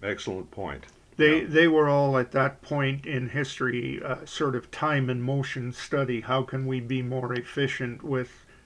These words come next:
Speaker 2: our assembly line?
Speaker 1: Mm-hmm.
Speaker 2: And today,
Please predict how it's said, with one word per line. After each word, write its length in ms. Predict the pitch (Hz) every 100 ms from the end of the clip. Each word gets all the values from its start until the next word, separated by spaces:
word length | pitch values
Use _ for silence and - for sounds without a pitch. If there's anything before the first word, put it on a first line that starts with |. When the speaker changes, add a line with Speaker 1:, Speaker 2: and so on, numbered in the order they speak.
| -
Speaker 2:
our 500 | 147 131 127 131 127 123 - - - -
assembly 640 | 147 139 165 160 139 131
line? 420 | 120 123 - - - - -
Speaker 1:
Mm-hmm. 460 | 95 92 110 131
Speaker 2:
And 420 | 156 139 139 127 -
today, 720 | 143 143 180 165 - 175